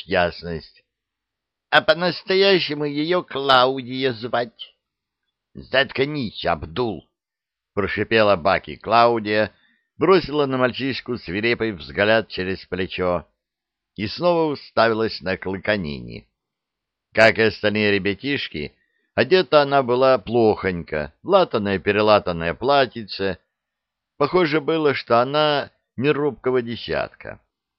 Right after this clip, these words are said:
Клыканини решил, что она лидер этой компании. «Вы тут жите, Баки, или вы приходите смотреть на меня?»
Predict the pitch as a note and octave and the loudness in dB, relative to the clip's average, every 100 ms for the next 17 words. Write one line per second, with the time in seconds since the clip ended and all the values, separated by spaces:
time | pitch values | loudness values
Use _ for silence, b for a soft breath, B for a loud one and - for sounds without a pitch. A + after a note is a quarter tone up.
0 | _ _ G2+ G#2 G2 G2+ G#2 G2 F#2+ D#2+ | _ _ -2 -2 0 -2 -2 -4 -4 -2
1 | F#2 G2 - C3 A#2 - D#2+ E2+ A#2 A#2+ | -2 -2 -2 -2 -4 -4 -2 -2 0 -2
2 | - b - G#2+ B2+ D#2+ D2 D#2 D#2+ D#2+ | -4 b -10 -2 -2 0 -4 -4 -6 -4
3 | G#2+ G2+ G#2 F#2 C#2+ A1+ A1 G#1+ _ _ | -2 -2 2 2 0 -4 -18 -20 _ _
4 | _ _ _ _ _ _ _ _ _ D#2+ | _ _ _ _ _ _ _ _ _ -2
5 | F2+ F2+ E2+ F#2+ F2+ D2 D#2 A#2+ F#3 A3 | 2 0 0 -2 -2 -4 -2 0 0 -4
6 | G#3 G3+ C3+ E2+ C#2 - C#2 C#2 C2 _ | -4 -2 2 2 2 -2 -10 -10 -12 _
7 | _ - G#2+ B2+ A2 G#2+ A2+ - G2 F2+ | _ -4 -2 0 0 0 -2 -2 -4 -2
8 | E2+ E2 G#2 - F2+ G2 F#2 G2 G2+ F#2 | -2 -2 -4 -6 -8 -6 -4 -2 0 -2
9 | - F#2 E2+ D#2+ E2+ D#2 C2+ G1+ | -6 -8 -6 -6 -6 -6 -8 -8